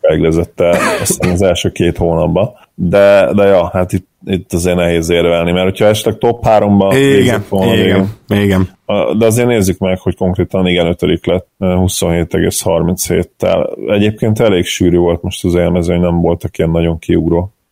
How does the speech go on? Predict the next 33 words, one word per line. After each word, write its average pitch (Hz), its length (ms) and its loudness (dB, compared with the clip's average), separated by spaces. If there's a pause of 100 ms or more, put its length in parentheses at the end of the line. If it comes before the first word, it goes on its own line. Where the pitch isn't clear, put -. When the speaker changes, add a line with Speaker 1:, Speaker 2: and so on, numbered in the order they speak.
Speaker 2:
Igen, 95 140 2
Speaker 1:
terek, 87 140 2
Speaker 2:
ez 110 80 2
Speaker 1:
minden-, 107 220 2
Speaker 2:
mondjuk 107 100 2
Speaker 1:
mindenki 98 280 0
Speaker 2:
tény. 82 160 2
Speaker 1:
harminc 85 360 -2
alatt - 220 -4
volt - 300 -6
például. 50 500 -4 (240)
Speaker 2:
Jó, 131 60 4
hát 104 180 -2
akkor 131 440 -2
én 110 300 2
is, - 220 0
ö, 107 100 2
tovább 104 380 0
mennék, 107 440 2
mert 104 380 0
azt 110 160 -2
hiszem, 104 220 0
hogy 101 140 2
itt, - 300 -4 (260)
hát 101 280 -4
itt 110 100 2
nem 104 140 0
nagyon 101 240 0
látom 98 340 0
azt, 98 140 -2
hogy 101 100 -2
tudnék, 101 380 0
ö, 101 100 0